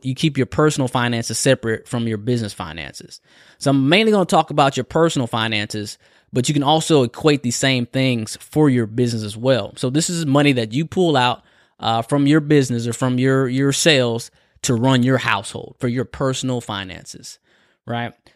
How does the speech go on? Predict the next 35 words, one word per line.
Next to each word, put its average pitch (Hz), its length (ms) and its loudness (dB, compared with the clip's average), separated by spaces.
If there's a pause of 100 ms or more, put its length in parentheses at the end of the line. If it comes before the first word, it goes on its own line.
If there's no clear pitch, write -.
(120)
So - 180 2
you 139 140 2
definitely 190 300 2
wanna 160 120 2
do 147 100 2
that. 127 140 0
And 151 100 -2
you 185 80 -2
wanna 214 180 0
focus 185 340 0
on 156 120 -2
cash 165 420 0
flow. - 280 -12 (1400)
Cash 175 360 2
flow, 165 180 2
cash 139 360 2
flow, 131 200 -2
cash 110 360 -4
flow. - 200 -16 (600)
Uh, 113 140 -2
the 131 180 -2
thing 220 420 0
that, 156 340 4 (100)
uh, 131 220 -10 (100)
kills 220 300 4
businesses 135 600 2
more 143 240 2
than 165 80 2
anything 117 500 0
is 120 180 -6
a 113 60 -2
lack 117 340 0
of 117 100 -6
cash 147 320 0
flow. - 240 -12